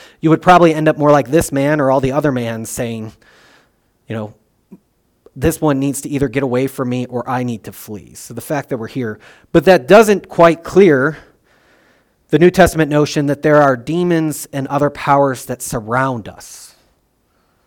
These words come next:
So as baptized territory, there is no sharing of space, is one of the things I would say, that,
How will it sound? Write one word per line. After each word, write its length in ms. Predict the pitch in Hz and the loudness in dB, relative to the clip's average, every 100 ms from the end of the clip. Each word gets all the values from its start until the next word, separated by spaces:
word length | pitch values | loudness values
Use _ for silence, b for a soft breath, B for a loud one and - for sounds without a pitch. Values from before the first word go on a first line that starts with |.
| _ _ _ _ _ _ _ _ | _ _ _ _ _ _ _ _
So 120 | - 151 | 0 0
as 80 | |
baptized 720 | 127 170 190 - 180 170 151 - | 2 0 2 2 2 2 2 -4
territory, 580 | 160 160 156 143 120 | 0 0 0 -4 -4
there 160 | 120 135 | -4 -4
is 140 | 131 | -4
no 120 | 143 120 | -4 -6
sharing 600 | - - 143 135 120 107 | -8 -8 -4 -4 -4 -8
of 200 | 120 - | -14 -14
space, 680 | - - 120 98 - - | -14 -8 -8 -8 -14 -16
is 180 | 107 - | -18 -14
one 140 | 117 107 | -12 -12
of 80 | |
the 40 | 98 | -14
things 320 | - 110 104 | -16 -16 -16
I 60 | 104 | -18
would 180 | 101 | -18
say, 260 | - - - | -20 -20 -20
that, 200 | 110 | -20